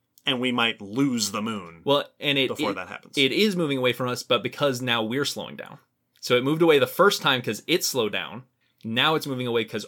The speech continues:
Speaker 2: our rotation is slowing down. Now that we're
Speaker 1: Mm.
Speaker 2: losing momentum, momentum must still be maintained.
Speaker 1: So that distance
Speaker 2: That
Speaker 1: continues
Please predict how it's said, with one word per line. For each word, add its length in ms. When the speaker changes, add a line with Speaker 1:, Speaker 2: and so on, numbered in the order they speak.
Speaker 2:
our 160
rotation 420
is 80
slowing 240
down. 360
Now 160
that 220
we're 200
Speaker 1:
Mm. 60
Speaker 2:
losing 220
momentum, 460
momentum 480
must 200
still 340
be 160
maintained. 800
Speaker 1:
So 120
that 240
distance 420
Speaker 2:
That 120
Speaker 1:
continues 300